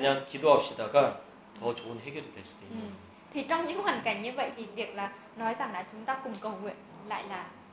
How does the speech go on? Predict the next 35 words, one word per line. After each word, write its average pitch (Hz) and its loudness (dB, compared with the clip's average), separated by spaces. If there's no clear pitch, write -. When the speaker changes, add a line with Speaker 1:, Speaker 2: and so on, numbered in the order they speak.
Speaker 2:
phương 254 -6
án 202 -4
xử 202 -14
lý 185 -14
tốt. 339 0
Speaker 1:
어, 92 -12
그래서 131 2
어떻게 160 2
하는 160 4
것이 147 2
Speaker 2:
Ừ. 123 -10
Speaker 1:
옳다라고 131 0
말하는 113 0
것은, 135 0
어, 90 -16
쉽게 - -2
단정지어 139 4
Speaker 2:
Đó, 113 6
Speaker 1:
말할 107 2
수 - -10
Speaker 2:
tóm - 8
lại 320 8
Speaker 1:
없는 226 -4
Speaker 2:
điều 226 4
mà 208 -4
tôi 233 -6
muốn 233 -8
nói 202 -10
ở 226 -8
đây 220 -6
đó 202 -4
là 226 -2
gì? 208 -6
Chúng 226 -10
ta, 302 4